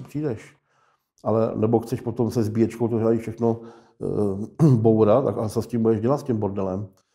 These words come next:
A budeš to zbíjet, tak to je lepší, to, že to zmizí, ne? Že budeme stavět na čistý ploše. No, ale tam už je to, že bude spravedlivá vláda, bude, bude všeho dost na světě, jídla,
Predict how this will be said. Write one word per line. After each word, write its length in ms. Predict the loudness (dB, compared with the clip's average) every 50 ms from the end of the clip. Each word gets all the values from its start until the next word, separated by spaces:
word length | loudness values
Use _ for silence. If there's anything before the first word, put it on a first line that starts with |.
| _ _ _ _ _ _ _ -10
A 60 | -4
budeš 180 | -2 -2 -2 0
to 100 | -2 -2
zbíjet, 440 | -4 -2 -2 0 2 2 2 2 2
tak 120 | -2 -2
to 100 | 0 2
je 40 | 2
lepší, 240 | 2 0 -2 -2 -2
to, 100 | -2 -6 -6 -8 -8
že 140 | -6 -6 -4
to 100 | -4 -4
zmizí, 380 | -2 -2 -2 -2 -2 -4 -4 -4
ne? 260 | -4 -4 -4 -4 -6 -8 -14 -20 _ _ _ _ _ _ _ _ _ _ _ _ _
Že 120 | -2 -2 0
budeme 400 | 2 4 4 4 4 4 2 0 -6 -14 -18 -18
stavět 420 | -12 -2 -2 2 2 2 2 0
na 60 | -2
čistý 340 | -2 -2 -4 -6 -4 -8 -8
ploše. 460 | -6 -4 -6 -6 -6 -10 -12 -12 -14 -16 _ _ _ _ _ _ _ _ _ _ _ _ _ _ _ _ _ _ _ _ _ _ _ _ _ _ _ -8
No, 340 | -6 -4 -4 -4 -6 -8 -12 -18 -12 -4
ale 280 | -2 0 2 2 0
tam 260 | 0 0 0 0 0
už 180 | 0 -2 -4 -6
je 60 | -4
to, 200 | 0 0 0 2
že 100 | 2 2
bude 180 | 2 2 2 2
spravedlivá 640 | 0 -2 -2 0 2 2 2 4 4 4 4 4 2
vláda, 340 | 2 0 0 0 0 0 -2
bude, 460 | 0 0 2 2 2 2 0 -4 -8 -10
bude 260 | -8 -4 -2 -2 -2
všeho 380 | -2 -4 -6 -6 -2 0 0 2
dost 420 | 2 2 2 2 0 -2 -6 -12
na 80 | -14 -16
světě, 460 | -12 -10 -12 -10 -8 -8 -8 -8 -8 -10 -14 _ _ _ _ _ _ _ _ _ _
jídla, 580 | -10 -10 -8 -2 0 4 4 4 4 2 -2